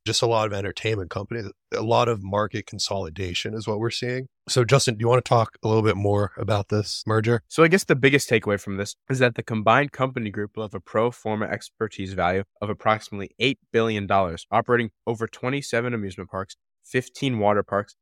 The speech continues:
Speaker 2: and nine resort properties across seventeen states, in addition to some in Canada and some in Mexico. Additionally, then, the combined company will be worth over eight billion dollars, and then prior to the merger, Cedar Fair reported an attendance of twelve point four million guests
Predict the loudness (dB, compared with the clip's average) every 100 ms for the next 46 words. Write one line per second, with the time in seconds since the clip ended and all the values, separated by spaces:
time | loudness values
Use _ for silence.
0 | _ _ -6 0 2 2 0 -2 -2 -2
1 | 0 0 -2 -10 -10 -10 -4 -4 -6 -6
2 | -6 -6 -10 -8 -10 -6 -4 -4 -6 _
3 | -2 4 4 2 -4 -4 0 0 0 -2
4 | -2 0 -2 -2 -4 -4 -2 -6 -8 -10
5 | -10 -4 -2 0 0 0 2 0 -4 -4
6 | 0 2 0 -4 -8 -6 -6 -4 -6 -6
7 | -8 0 0 0 -2 -4 -2 0 4 2
8 | 2 0 2 0 -4 -4 -4 0 6 8
9 | 8 2 -2 -4 -6 -10 -8 -4 -4 -4
10 | -4 -4 -6 -8 -10 -10 -12 -14 -16 -8
11 | -6 -6 -6 -8 -8 -6 0 2 0 _
12 | -4 -4 -4 -4 0 0 0 0 0 0
13 | -4